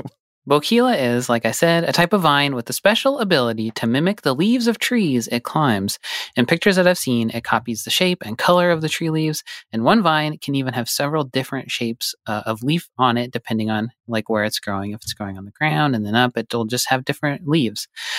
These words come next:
Why it does this isn't super clear, but it's probably a way to avoid predators by either, like, hedging its bets and having lots of leaves and hoping bugs won't think that all of them look tasty,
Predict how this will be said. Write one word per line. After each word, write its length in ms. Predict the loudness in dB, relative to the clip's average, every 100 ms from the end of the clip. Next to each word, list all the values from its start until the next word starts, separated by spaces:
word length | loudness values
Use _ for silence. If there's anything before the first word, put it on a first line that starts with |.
| -6 -8 0
Why 200 | 4 4
it 120 | 4
does 200 | 2 0
this 240 | 2 -2 -2
isn't 240 | -2 -2
super 240 | -4 -4 -4
clear, 400 | 2 2 2 -2 _
but 100 | -4
it's 140 | -4
probably 420 | 0 2 4 4 4
a 80 |
way 120 | 2 4
to 120 | 2
avoid 340 | 2 0 0
predators 560 | 0 0 0 -2 -2 -2
by 160 | -4
either, 260 | -4 -4 -4
like, 300 | -4 -4 -6 -10
hedging 360 | -2 0 0 -2
its 160 | -2
bets 420 | -4 -2 0 -2 -4
and 80 |
having 300 | 2 2 2
lots 280 | 2 2 2
of 100 | -4
leaves 280 | 0 0 0
and 100 | 0
hoping 280 | 0 0 0
bugs 340 | 2 0 0
won't 240 | -2 -2 -2
think 200 | -4 -2
that 100 | -4
all 160 | 0 2
of 80 | 4
them 160 | 2
look 160 | 2 0
tasty, 480 | 0 -2 0 0